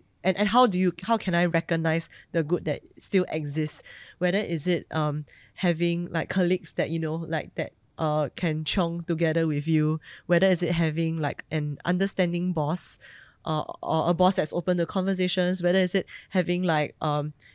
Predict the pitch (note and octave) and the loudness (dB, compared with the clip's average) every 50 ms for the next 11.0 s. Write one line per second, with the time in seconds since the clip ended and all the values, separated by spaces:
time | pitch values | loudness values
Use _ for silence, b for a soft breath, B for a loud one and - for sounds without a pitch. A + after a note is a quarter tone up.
0 | b - - - A#3 A3 G#3 G3+ G#3 G#3 - - F3 D#3+ - - F3+ F3 F3 F3 | b -12 -2 2 4 4 4 4 2 0 0 2 2 2 2 0 0 2 2 4
1 | F#3 F#3 F#3 F3+ E3 D#3 D3 - - E3 D#3+ D#3+ D#3+ D3 D#3 - F#3+ C3 D#3+ F#3 | 4 2 2 2 2 0 0 0 -2 -2 0 0 -2 -2 0 0 0 0 0 0
2 | F3 F3 F3+ - - F3 E3+ D#3+ D#3 F#3 F#3+ F#3 - G3+ G3 F#3 F3 E3+ E3 E3 | 0 0 0 -2 -2 -4 -4 -2 0 0 0 2 0 0 0 0 0 -2 -2 -4
3 | E3+ F#3 F#3+ F3+ F3 F3 F3 F3 F3 F3+ b b b b b b b _ F3 E3+ | -2 -2 0 0 0 0 -2 -2 -4 -6 b b b b b b b _ -4 -2
4 | E3 D#3+ D#3 D#3 D#3 - - F3+ - - F#3+ F#3+ C4+ E4 F#4 F#4+ - - E3+ - | 0 0 0 -2 -2 -2 -2 -2 0 0 0 0 -2 -4 -4 -6 -6 -6 -6 -4
5 | - - - F3+ F#3 F#3 F3+ G3+ G#3 G#3 - - F3 F3 E3+ F#3 - - E3+ D#3 | -6 -6 -4 -2 -2 0 0 0 0 -2 -2 -4 -4 -4 -4 -4 -4 -4 -4 -4
6 | D#3+ E3 E3+ E3 - E3 D#3+ D#3 D#3 E3 D#3+ - - E3 D#3 D#3 D#3+ E3 - - | -2 -4 -4 -4 -4 -6 -6 -4 -2 -4 -4 -4 -4 -4 -4 -4 -4 -4 -4 -4
7 | - - - - _ _ - E3+ D#3+ D#3 - - - _ _ - G3+ F#3+ - - | -6 -6 -6 -12 _ _ -6 -4 -2 -2 -4 -6 -12 _ _ -2 -2 0 0 2
8 | - C#4 - - F#3 F3 D#3 - _ - E3+ D#3 D#3 D#3 E3 E3 F#3+ G#3+ - - | 2 2 2 2 2 0 0 -2 _ -2 0 0 0 0 0 2 0 0 0 -2
9 | - D3 - - - - D#3+ D3 E3+ A#3+ - - B B B B B B B - | -8 -10 -8 -6 -4 -2 -2 0 0 -2 -4 -6 B B B B B B B -2
10 | E3+ F3 - - F#3 - - B3+ B3+ B3+ B3+ G3 - _ _ - - D#3 D3+ - | -2 0 0 0 0 0 2 2 2 2 2 0 -4 _ _ -6 -4 -2 -2 -4